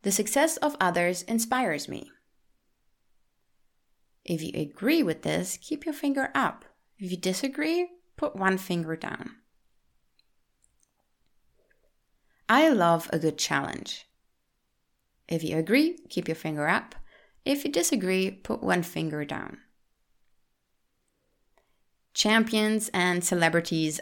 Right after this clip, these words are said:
are like superheroes who are just born different from me. You agree? Well, put one finger down.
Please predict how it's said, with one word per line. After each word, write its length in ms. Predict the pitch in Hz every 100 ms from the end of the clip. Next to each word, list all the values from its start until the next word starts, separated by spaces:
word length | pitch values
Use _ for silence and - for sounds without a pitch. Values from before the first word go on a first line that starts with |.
| -
are 160 | 151
like 260 | 147 143 139
superheroes 960 | - - - - - - - - - -
who 160 | - 165
are 520 | - 156 156 156 - -
just 280 | 170 - - _
born 360 | 160 160 151 151
different 420 | 143 147 - -
from 240 | - - -
me. 220 | - - _ _ _ _ _ _ _ _ _ _ _
You 140 | 190 180
agree? 500 | 175 190 254 330 - - - _ _
Well, 300 | 170 156 208
put 220 | 226 294
one 180 | 196 175
finger 260 | 175 196 240
down. 440 | 180 156 147